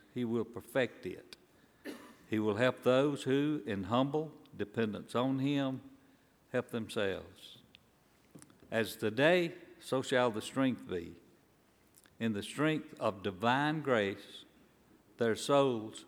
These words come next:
shall ascend above the world.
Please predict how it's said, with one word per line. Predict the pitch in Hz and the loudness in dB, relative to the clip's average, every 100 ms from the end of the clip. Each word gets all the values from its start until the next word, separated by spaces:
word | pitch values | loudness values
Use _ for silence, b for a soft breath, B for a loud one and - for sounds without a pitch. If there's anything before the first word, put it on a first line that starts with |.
| - | -18
shall | - 117 107 - - - | -2 2 2 0 -8 -8
ascend | 107 - 143 135 127 113 | -8 -2 2 2 0 -4
above | 113 90 123 131 - - | -4 4 6 6 4 -4
the | 101 | -2
world. | 113 123 92 85 | 0 0 -2 -8